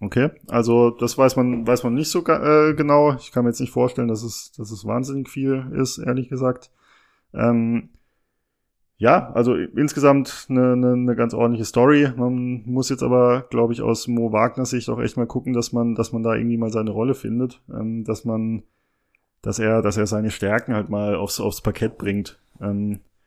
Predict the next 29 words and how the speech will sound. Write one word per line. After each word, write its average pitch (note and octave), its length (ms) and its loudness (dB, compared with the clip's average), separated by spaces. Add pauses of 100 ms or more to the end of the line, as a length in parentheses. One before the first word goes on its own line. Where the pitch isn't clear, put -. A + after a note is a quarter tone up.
(600)
und G#2 280 -4 (280)
das A2+ 360 -2
hat A#2+ 140 -2
er A#2 160 2
bisher, A#2+ 480 -2
finde B2 260 -6
ich, A#2 60 -8
in A#2+ 120 -6
der A2+ 120 -2
N A2+ 140 -2
B G#2+ 100 -4
A A2+ 180 -2
noch A#2+ 160 -6
nicht B2 160 -8
so - 80 -10
wirklich G#2+ 280 -8
geschafft. - 580 -8
Also G#2+ 580 -4 (760)
sein, A2 500 -2
sein G#2+ 280 -4
Wurf C3 240 2
fällt B2+ 320 2
irgendwie C3 200 0
nicht B2+ 120 -2
konstant A#2 520 0
und G#2+ 80 -2
das A2 160 -4
ist A2+ 100 -8
eigentlich A2 580 -6